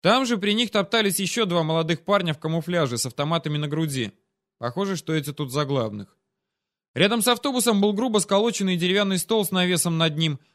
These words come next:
за которым сидели и пили пиво из бутылок трое крепких парней в своеобразном прикиде, дорогих разгрузках поверх спортивных костюмов.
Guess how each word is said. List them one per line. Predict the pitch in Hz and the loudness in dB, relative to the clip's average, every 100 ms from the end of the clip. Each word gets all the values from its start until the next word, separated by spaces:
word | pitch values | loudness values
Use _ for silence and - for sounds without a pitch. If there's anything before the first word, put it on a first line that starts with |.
| _ | _
за | 120 143 | -6 0
которым | 190 240 208 | 2 2 2
сидели | - 190 185 240 190 | 0 0 0 0 0
и | |
пили | 160 202 180 | -2 -2 -2
пиво | - 214 185 | -2 -2 0
из | 151 | 0
бутылок | 151 156 208 170 | -4 -2 -2 -2
трое | - 202 180 | -2 0 0
крепких | 165 175 151 - | -2 -4 -6 -2
парней | 160 165 190 | 0 0 -2
в | 180 | -2
своеобразном | 151 151 151 165 151 143 | 0 0 2 0 0 -2
прикиде, | 156 151 147 113 | -4 -4 -4 -4
дорогих | 107 123 147 165 | -2 0 0 -2
разгрузках | - 156 147 202 190 139 - | -2 -4 -2 -4 -4 -6 -2
поверх | 139 165 170 | 0 0 -4
спортивных | - 139 - 143 139 | -4 -6 -4 -4 -4
костюмов. | - 147 - 131 110 101 | -2 -4 -4 -6 -6 -10